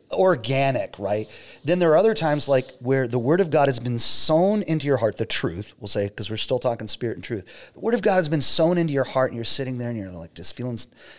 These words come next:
Speaker 2: feeling like you're, you're glued to the chair. And the Holy Spirit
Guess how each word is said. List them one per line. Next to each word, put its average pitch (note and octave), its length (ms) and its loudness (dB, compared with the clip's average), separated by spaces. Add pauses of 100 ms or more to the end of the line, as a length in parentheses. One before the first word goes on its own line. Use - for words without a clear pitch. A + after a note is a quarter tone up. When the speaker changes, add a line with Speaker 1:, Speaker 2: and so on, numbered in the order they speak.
(120)
Speaker 2:
feeling C3+ 380 -2
like A#2 240 -2
you're, A#2 240 -6
you're A2+ 160 -6
glued A#2 320 -2
to B2+ 40 -4
the A2 100 -8
chair. C#3+ 500 -6 (760)
And C3 400 0 (500)
the A#2 100 0
Holy A2+ 340 -4
Spirit G2+ 680 -2